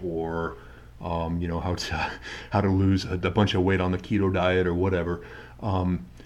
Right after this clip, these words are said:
you know, when you're out there trawling for information, um, how much are you willing to pay for it?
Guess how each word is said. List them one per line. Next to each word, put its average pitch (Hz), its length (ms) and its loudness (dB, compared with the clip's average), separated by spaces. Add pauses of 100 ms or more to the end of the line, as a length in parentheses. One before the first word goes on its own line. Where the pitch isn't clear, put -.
(580)
you 131 200 2
know, 101 140 8
when 107 220 8
you're 131 180 6
out 113 140 2
there 107 80 4
trawling 110 320 4
for 92 180 2
information, 127 640 4 (380)
um, 92 540 2 (260)
how - 140 0
much 202 180 4
are 170 40 4
you 147 100 2
willing 135 180 4
to 107 60 0
pay 92 180 -2
for 73 240 -8
it? - 60 -16